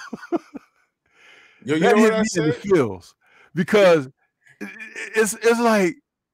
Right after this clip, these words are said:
Speaker 2: he always talked about how he loved her.
Speaker 1: Mm-hmm.
Speaker 2: So you knew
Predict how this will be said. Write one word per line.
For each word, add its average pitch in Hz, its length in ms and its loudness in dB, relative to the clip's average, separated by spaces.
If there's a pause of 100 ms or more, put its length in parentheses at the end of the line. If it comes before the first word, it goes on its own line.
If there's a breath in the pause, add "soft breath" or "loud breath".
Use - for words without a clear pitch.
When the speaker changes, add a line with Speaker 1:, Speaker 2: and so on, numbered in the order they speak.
(1040)
Speaker 2:
he 277 180 2
always 254 480 2
talked 247 300 -4
about 202 240 -2
how 196 240 -2
he 196 160 -2
loved 208 420 -4
her. 156 300 -6 (2500)
Speaker 1:
Mm-hmm. 151 380 -14
Speaker 2:
So - 320 -2
you 262 260 2
knew 220 540 -4